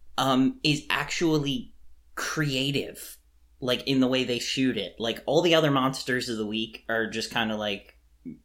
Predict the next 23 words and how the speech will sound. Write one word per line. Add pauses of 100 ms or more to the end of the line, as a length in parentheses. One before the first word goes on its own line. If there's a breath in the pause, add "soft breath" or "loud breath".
what
you
see
is
what
you
get, (640 soft breath)
but
the,
the
filming
technique
they,
they
utilize
to
represent
the
jitters (640 loud breath)
is
actually
visually
appealing,